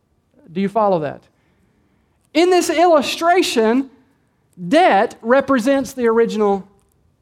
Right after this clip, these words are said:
sin, which was passed to all of us.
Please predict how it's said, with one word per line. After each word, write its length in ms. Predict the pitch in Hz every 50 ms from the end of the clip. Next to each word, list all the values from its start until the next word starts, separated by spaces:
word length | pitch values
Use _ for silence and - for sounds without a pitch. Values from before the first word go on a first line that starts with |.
| _ _ _ _ _ _ _ _ _ _ _
sin, 480 | - - - 247 208 160 131 120 - - _ _ _ _ _ _ _ _ _ _
which 180 | - 220 214 220
was 100 | 202 196
passed 480 | - - 214 220 220 214 - - - -
to 100 | 202 190
all 320 | - 202 196 202 208 180
of 140 | 160 131 127
us. 400 | 107 - - - - - -